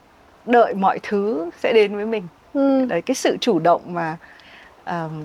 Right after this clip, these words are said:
Speaker 1: ở trước tất cả mọi chuyện. Nó giống như cái cách mà Helly nói là trong cái chuyến đi nhiều khi mình, mình phải có cái tính chất kiểu tiên liệu hết mọi chuyện trước ấy,
Speaker 2: Ừ.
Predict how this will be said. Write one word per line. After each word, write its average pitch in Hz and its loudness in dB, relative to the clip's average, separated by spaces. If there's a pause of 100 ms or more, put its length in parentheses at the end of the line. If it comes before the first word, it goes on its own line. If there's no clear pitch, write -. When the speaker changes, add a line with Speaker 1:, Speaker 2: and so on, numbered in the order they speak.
(880)
Speaker 1:
ở 180 0 (100)
trước 381 2 (260)
tất 330 0
cả 226 0
mọi 160 -8
chuyện. - -2
Nó 208 0
giống 240 6
như 269 0 (120)
cái 220 0
cách - 0
mà 233 0
Helly 233 2
nói 202 4
là 233 2
trong 226 -4
cái 226 -2
chuyến 220 0
đi 240 2
nhiều 208 0
khi 220 -4
mình, 190 -4 (560)
mình 190 -2
phải 170 -4
có 165 0
cái 254 0 (160)
tính 208 -2
chất 302 -2 (500)
kiểu 175 -4
tiên 240 6
liệu 254 4
hết 254 -4
mọi - -4
chuyện 185 -2 (200)
trước 262 6
ấy, 254 4
Speaker 2:
Ừ. 247 0